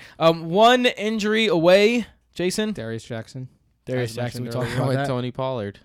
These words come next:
Speaker 1: Um,
Speaker 3: the other running back.
Speaker 1: I mean, I went Darius Jackson, but I'm changing
Speaker 3: Maybe
Speaker 1: it.
Speaker 3: Alfred Morris
Speaker 1: I'm
Speaker 3: now.
Speaker 1: changing it to Alfred Morris
Speaker 3: There you go.
Speaker 1: because,
Speaker 3: We each chose a
Speaker 1: because
Speaker 3: running
Speaker 1: we
Speaker 3: back.
Speaker 1: each chose a different running back, 'cause that shows you what they're gonna do when they don't have Zeke.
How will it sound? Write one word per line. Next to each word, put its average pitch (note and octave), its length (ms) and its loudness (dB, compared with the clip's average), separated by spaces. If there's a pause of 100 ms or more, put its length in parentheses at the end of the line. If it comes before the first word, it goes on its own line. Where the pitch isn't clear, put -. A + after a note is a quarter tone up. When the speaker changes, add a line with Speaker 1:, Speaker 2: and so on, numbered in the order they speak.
(1160)
Speaker 1:
Um, C#3+ 360 0
Speaker 3:
the - 40 -8
other A2+ 260 -8
running G2+ 240 -12
back. G2 340 -14
Speaker 1:
I D3 100 -4
mean, D#3+ 300 -4 (180)
I C3 100 -4
went E3+ 220 -4
Darius D#3+ 300 0
Jackson, C#3 320 -8
but C#3+ 80 -10
I'm C3 100 -10
changing C#3 180 -2
Speaker 3:
Maybe F3 120 2
Speaker 1:
it. E3+ 40 6
Speaker 3:
Alfred D#3+ 300 4
Morris C3+ 360 0
Speaker 1:
I'm D#3+ 80 0
Speaker 3:
now. A#2+ 60 0
Speaker 1:
changing G3 260 4
it F#3+ 80 -2
to F#3 80 -2
Alfred D#3+ 320 0
Morris D3 260 -2
Speaker 3:
There D3+ 100 2
you E3 120 2
go. E3 160 2
Speaker 1:
because, C3+ 160 0
Speaker 3:
We C#3+ 60 -4
each C#3+ 160 -10
chose C#3 200 -4
a B2+ 40 -4
Speaker 1:
because D3 280 0
Speaker 3:
running D#3 140 0
Speaker 1:
we D#3+ 60 0
Speaker 3:
back. D#3 60 -4
Speaker 1:
each - 60 -12
chose D3+ 220 -4
a - 20 -12
different C3+ 240 -6
running C#3 160 -6
back, B2+ 160 -4
'cause C3+ 120 -8
that D#3 200 -2
shows E3 320 -2
you C#3+ 80 -4
what C#3 220 -4
they're C#3+ 80 -4
gonna C3+ 160 -6
do B2 180 -4
when A#2 140 -10
they A#2 60 -10
don't A#2 120 -12
have G#2+ 220 -14
Zeke. G#2 240 -12